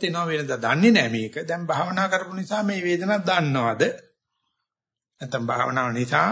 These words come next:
හිත ප්‍රනීත වීම නිසා මේ වේදනාව වෙනදට වඩා තීව්‍ර පේන ගතියක්ද තියෙන්නේ? නැත්නම් මේ ශබ්ද, මේ වේදනා භාවනාව නිසා අපේ කද්ද කියලා ඇහුවොත් කට උත්තරයක් දෙනවා නම් හරි වටිනවා.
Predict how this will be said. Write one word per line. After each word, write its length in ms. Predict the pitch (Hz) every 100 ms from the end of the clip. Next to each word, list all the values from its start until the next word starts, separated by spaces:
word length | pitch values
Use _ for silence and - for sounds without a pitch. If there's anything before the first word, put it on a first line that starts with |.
| 254
හිත 240 | - 143 160
ප්‍රනීත 440 | 156 139 135 156 156
වීම 280 | 170 180 180
නිසා 400 | 185 160 196 240 254 - - -
මේ 180 | - 170
වේදනාව 440 | 151 151 160 175
වෙනදට 200 | 160 156 160
වඩා 320 | 151 160 156
තීව්‍ර 360 | 139 156 160 160 156 151 -
පේන 280 | - 143 139
ගතියක්ද 460 | 175 208 208 180 143
තියෙන්නේ? 340 | 123 147 160
නැත්නම් 320 | 160 151 160 156
මේ 200 | 147 135 - _ - - -
ශබ්ද, 440 | - - 127 127 139 240 - - _ _ _ _
මේ 140 | 156 131
වේදනා 580 | 123 143 156 180 120 151 214 - - - _
භාවනාව 640 | 139 123 135 190 190 208 202
නිසා 280 | 202 208
අපේ 200 | 196 196
කද්ද 160 | 190 180
කියලා 260 | 190 185 180
ඇහුවොත් 300 | 202 262 - - - _ _ _ _
කට 140 | 175 170
උත්තරයක් 400 | 185 180 190 175
දෙනවා 240 | 165 170
නම් 140 | 190 220
හරි 180 | 208 220
වටිනවා. 380 | 107 - -